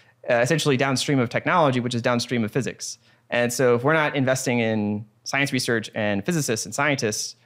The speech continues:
we're gonna lose in the, in the, in the long game, no matter how much money you throw at building a, a ch-, a chip fab. So in, in my mind, like, this is, like, where you start thinking about the second and third order effects of Bitcoin is, like, well, Bitcoiners, just like, say, the Defense Department, has an extreme incentive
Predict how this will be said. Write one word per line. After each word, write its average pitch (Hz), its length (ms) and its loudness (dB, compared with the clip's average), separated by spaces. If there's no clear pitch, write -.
we're - 80 0
gonna 151 160 4
lose 127 260 2
in 107 60 -2
the, 104 100 -2
in 113 120 -6
the, 104 140 -2
in - 120 -4
the 101 80 0
long 123 220 2
game, 101 180 -2
no 104 60 -2
matter 104 140 2
how 127 100 -2
much 117 180 -2
money 110 120 0
you 104 80 -2
throw 104 240 0
at 95 100 -2
building 95 280 -2
a, 92 160 -2
a 117 120 -2
ch-, - 180 -20
a - 40 -20
chip - 180 -6
fab. - 240 -6
So 190 240 4
in, 156 140 2
in 156 100 2
my 202 160 4
mind, 165 140 4
like, 135 100 0
this 165 160 0
is, 156 100 -2
like, 131 160 2
where 123 60 0
you 123 40 0
start 127 180 0
thinking 123 140 -2
about 110 280 2
the 120 60 -6
second 143 260 0
and 117 100 -4
third 180 140 4
order 135 140 4
effects 117 280 -2
of 107 80 -12
Bitcoin 147 360 0
is, 107 100 -2
like, 107 240 0
well, 139 380 4
Bitcoiners, 156 720 2
just 160 160 2
like, 151 120 2
say, 135 120 0
the 117 80 -4
Defense 202 240 -2
Department, 110 440 0
has 160 180 0
an 143 60 4
extreme 196 400 4
incentive 139 680 2